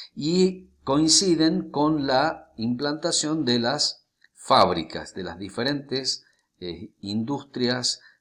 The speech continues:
textiles o, este, manufactura de diversos productos. También están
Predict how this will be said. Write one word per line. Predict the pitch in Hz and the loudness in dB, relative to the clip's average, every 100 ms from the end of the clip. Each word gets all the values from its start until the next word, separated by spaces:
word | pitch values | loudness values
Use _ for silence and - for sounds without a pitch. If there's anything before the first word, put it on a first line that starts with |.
| _ | _
textiles | 104 104 - 160 156 147 147 - - - _ _ _ _ | -6 -6 -2 2 2 2 2 2 0 -2 _ _ _ _
o, | 131 143 147 139 - | 2 4 2 -2 -10
este, | 90 92 - 101 92 90 90 | -10 -10 -12 -6 -4 -6 -8
manufactura | 107 - 101 95 110 107 120 120 143 127 107 | -12 -14 -4 -2 0 0 -4 -2 -2 0 0
de | 95 | -2
diversos | 95 107 110 - 98 | -2 0 0 -4 -6
productos. | - 104 107 82 - 80 - - _ _ _ - - - - _ | -4 0 0 0 -6 -16 -16 -18 _ _ _ -20 -20 -20 -20 _
También | 139 165 175 220 151 151 160 - _ _ _ _ - | 0 2 2 4 4 2 -2 -10 _ _ _ _ -12
están | - - 151 147 151 156 | -12 -2 2 2 2 -2